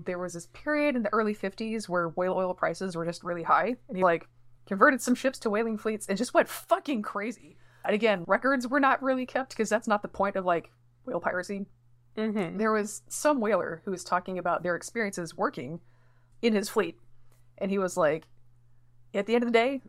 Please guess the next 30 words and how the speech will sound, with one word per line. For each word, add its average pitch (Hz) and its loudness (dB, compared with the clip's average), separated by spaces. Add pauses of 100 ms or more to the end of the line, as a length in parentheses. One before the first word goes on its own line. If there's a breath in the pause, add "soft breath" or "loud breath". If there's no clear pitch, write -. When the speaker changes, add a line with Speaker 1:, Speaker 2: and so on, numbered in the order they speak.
Speaker 1:
there 196 0
were 180 2
still 208 0
a 190 2
few 208 -8
pieces 208 -6
of 165 -8
meat 185 -4
lying 185 2
around 185 2
on 180 -2
the 170 -4
deck. 156 0 (760)
Remains 190 -2
of 170 -4
one 185 0
of 180 -6
the 175 -10 (100)
hundred 320 2
and 302 2
twenty-four 302 6
whales 208 2
we 202 -2
had 196 -2
killed 208 -2
that 190 4
day 135 0
with 185 -2
that 165 0
boat. 170 -4